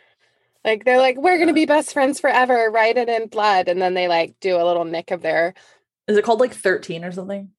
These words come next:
Speaker 1: S-, yeah, I don't know. Some
Speaker 2: Okay.
Speaker 1: But
Speaker 2: No idea.
Speaker 1: what I'm, what I'm saying is that,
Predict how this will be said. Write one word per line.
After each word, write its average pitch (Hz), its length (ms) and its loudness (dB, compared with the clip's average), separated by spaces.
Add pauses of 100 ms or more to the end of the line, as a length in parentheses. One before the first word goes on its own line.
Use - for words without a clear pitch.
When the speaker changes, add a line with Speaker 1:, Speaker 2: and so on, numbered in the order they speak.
Speaker 1:
S-, - 180 -10 (120)
yeah, 185 280 2
I 175 80 0
don't 185 140 0
know. 160 140 -4
Some 277 340 -2
Speaker 2:
Okay. 156 320 -2 (300)
Speaker 1:
But 277 100 2
Speaker 2:
No 175 80 4
idea. 151 180 2
Speaker 1:
what 262 140 2
I'm, 311 440 0
what 240 200 0
I'm 339 160 2
saying 220 380 0
is 214 140 -2
that, 180 200 0